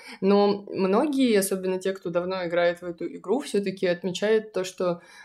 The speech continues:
за счет, наверное, того, что игра достаточно длинная, ну, история, типа, у нее было пять сезонов, у нее, как у главной героини, наблюдается такое очень явное развитие персонажа, что она, э, ближе, там, типа, к четвертому, пятому сезону,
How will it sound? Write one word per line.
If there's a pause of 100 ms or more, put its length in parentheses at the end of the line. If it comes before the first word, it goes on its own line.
(180)
за
счет,
наверное,
того,
что
игра
достаточно
длинная,
ну,
история,
типа, (200)
у
нее
было
пять
сезонов, (680)
у
нее,
как
у
главной
героини,
наблюдается
такое
очень
явное
развитие
персонажа,
что
она,
э,
ближе,
там,
типа,
к
четвертому,
пятому
сезону,